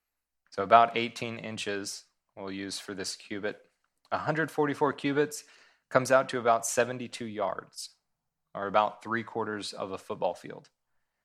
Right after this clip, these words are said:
That's the thickness of the wall.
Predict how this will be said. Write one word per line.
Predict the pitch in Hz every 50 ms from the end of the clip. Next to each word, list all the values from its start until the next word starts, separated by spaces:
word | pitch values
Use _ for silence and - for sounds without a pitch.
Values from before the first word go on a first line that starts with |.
| _ _ _ _ _ _ _ _ _ _ _ _ _ _
That's | - 127 143 - - -
the | - 120 104
thickness | - _ _ - 143 139 - - 104 92 - - - - - _ _ _ _ _ _
of | 107 101
the | 92 101 95
wall. | 98 104 - - - - - _